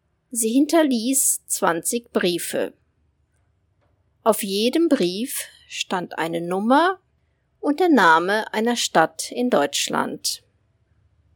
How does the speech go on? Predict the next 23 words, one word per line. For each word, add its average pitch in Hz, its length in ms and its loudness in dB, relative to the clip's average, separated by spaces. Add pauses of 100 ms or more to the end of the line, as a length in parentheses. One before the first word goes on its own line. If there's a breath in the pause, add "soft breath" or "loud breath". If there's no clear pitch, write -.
(300)
Aber 208 240 0
Elisabeths 208 840 0
Kinder 220 520 0
und 277 160 0
Enkelkinder 214 1080 -2 (180)
durften 196 580 -2
die 214 120 -6
Briefe 196 500 -6
nicht 247 340 -4
öffnen, 175 720 -4 (760)
denn 196 140 -2
es - 240 2
gab - 640 2
eine 220 200 4
Bedingung. 233 720 0 (1500)
Die 214 100 0
Briefe 190 560 0 (300)
durften 202 580 0
nur 185 320 -2
in 294 180 0
Deutschland - 680 0
geöffnet - 580 -6
werden. - 500 -6